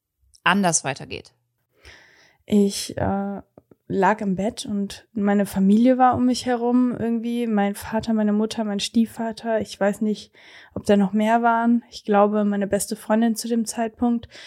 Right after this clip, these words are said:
Speaker 2: die war auch da. Und dann kam irgendwie ein Arzt zu mir und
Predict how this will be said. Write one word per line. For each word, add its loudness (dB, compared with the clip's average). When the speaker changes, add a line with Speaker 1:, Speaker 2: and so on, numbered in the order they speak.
Speaker 2:
die 6
war 4
auch 4
da. 0
Und 6
dann -2
kam -4
irgendwie -2
ein -2
Arzt 4
zu 0
mir 2
und 0